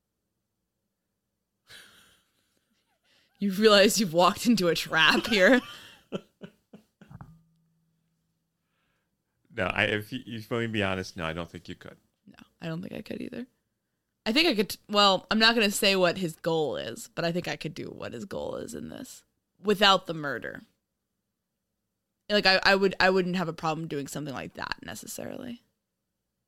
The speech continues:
Speaker 2: So, like, a property theft?
Speaker 1: A property. I think I could do a heist.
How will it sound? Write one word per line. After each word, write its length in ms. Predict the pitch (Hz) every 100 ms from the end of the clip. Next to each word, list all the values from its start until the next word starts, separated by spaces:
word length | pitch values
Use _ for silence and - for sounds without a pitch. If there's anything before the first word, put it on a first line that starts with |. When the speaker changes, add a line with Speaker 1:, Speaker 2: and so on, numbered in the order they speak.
| _ _ _ _ _ _ _
Speaker 2:
So, 160 | - 120
like, 140 | 107
a 80 | 87
property 460 | - 95 98 101
theft? 400 | 98 113 110 - _ _ 185
Speaker 1:
A 60 |
property. 560 | 180 - 165 165 156 - _ _ _ 214
I 100 | 226
think 140 | 285
I 80 | 247
could 160 | 220
do 140 | 185 165
a 40 |
heist. 600 | 160 - - - - -